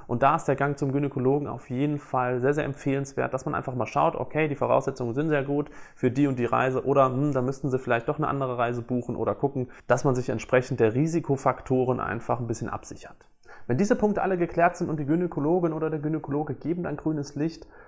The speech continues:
dann stellt man sich natürlich die Frage, ja, wo liegen denn eigentlich die Risiken in der Schwangerschaft zu reisen? Wovor haben denn da viele Angst?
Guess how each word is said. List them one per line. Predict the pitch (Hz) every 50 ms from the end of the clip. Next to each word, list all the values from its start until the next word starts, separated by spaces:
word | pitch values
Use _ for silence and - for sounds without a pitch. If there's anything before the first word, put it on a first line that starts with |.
| - -
dann | - 135
stellt | - - 202 202 190
man | 180
sich | 175 160
natürlich | 175 160 - 165 160
die | 160
Frage, | - - - 117 131 139 135 135
ja, | 120 107 107 113 123 127 123
wo | 117 113 123 143 165
liegen | 156 156 170 170
denn | 170 165 170
eigentlich | - 127 143 139
die | - 147
Risiken | 131 117 135 175 185 196 185 170
in | 170 139
der | 139
Schwangerschaft | - - - 147 160 160 - 147 - -
zu | - 120
reisen? | 120 107 120 143 170 180 160 151 131
Wovor | 135 147 - - 151 139
haben | 143 143
denn | 147 143
da | 135 135
viele | 135 - 151 143 135 -
Angst? | - 131 135 120 - - - -